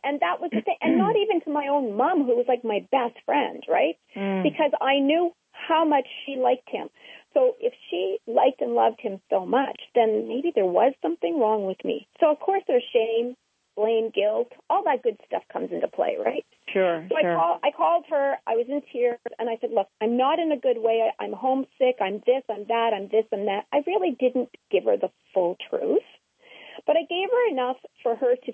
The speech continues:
Speaker 1: feel really sympathetic and empathetic for me. And she says, "Just grab whatever you see, honey, and just get in the car and drive home."
Speaker 2: Now, you
Speaker 1: Well
Speaker 2: said you grabbed the microwave and that was all? What, <laughs> what was that about?
Speaker 1: That's it. I, honest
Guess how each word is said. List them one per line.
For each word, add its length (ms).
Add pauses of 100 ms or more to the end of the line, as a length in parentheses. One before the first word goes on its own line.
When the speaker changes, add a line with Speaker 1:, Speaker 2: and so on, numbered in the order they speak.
Speaker 1:
feel 200
really 400 (720)
sympathetic 560 (100)
and 180
empathetic 600 (160)
for 200
me. 220 (300)
And 120
she 100
says, 220
"Just 200
grab 300
whatever 300
you 300
see, 140
honey, 380
and 180
just 240
get 100
in 100
the 140
car 180
and 120
drive 260
home." 240 (520)
Speaker 2:
Now, 140
you 180
Speaker 1:
Well 220
Speaker 2:
said 80
you 60
grabbed 300
the 60
microwave 640
and 100
that 120
was 140
all? 300
What, 180
<laughs> 20
what 120 (120)
was 200
that 240
about? 400 (580)
Speaker 1:
That's 200 (220)
it. 60 (340)
I, 200
honest 400